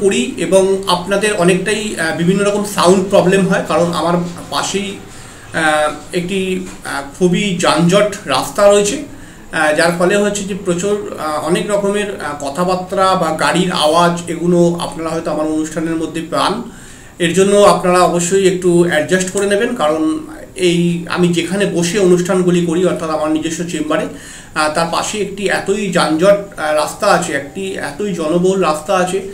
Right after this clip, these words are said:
সেই রাস্তায় বিভিন্ন গাড়ি ঘোড়ার কারণে কিন্তু প্রচুর sound problem হয়, আমি জানি,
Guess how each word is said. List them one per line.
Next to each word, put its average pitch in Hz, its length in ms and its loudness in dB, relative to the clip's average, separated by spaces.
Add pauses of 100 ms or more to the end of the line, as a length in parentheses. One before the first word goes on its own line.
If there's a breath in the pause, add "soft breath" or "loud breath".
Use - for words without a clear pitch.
(320 loud breath)
সেই 170 140 0
রাস্তায় 170 380 2
বিভিন্ন 175 300 4
গাড়ি 151 220 2
ঘোড়ার 170 260 2
কারণে 156 260 -2
কিন্তু 175 220 -8
প্রচুর 175 280 -6
sound 151 320 -4
problem 165 300 -2
হয়, 165 260 -2
আমি 156 140 -2
জানি, 139 220 0